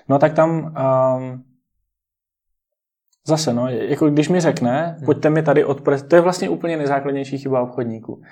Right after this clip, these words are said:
Speaker 1: Jo, když mi řekne ten zákazník: „Tak co tady pro mě máte?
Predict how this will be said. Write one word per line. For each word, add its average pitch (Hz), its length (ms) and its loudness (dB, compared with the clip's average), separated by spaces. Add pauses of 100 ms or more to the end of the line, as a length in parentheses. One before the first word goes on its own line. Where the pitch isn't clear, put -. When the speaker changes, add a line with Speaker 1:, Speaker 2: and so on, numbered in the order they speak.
(160)
Speaker 1:
Jo, 120 80 -2
když 143 160 -2
mi 147 120 -2
řekne 143 260 -4
ten 143 340 -6
zákazník: 131 580 -4 (1120)
„Tak 170 160 2
co - 120 -6
tady 143 180 4
pro 147 160 2
mě 143 140 4
máte? 120 360 2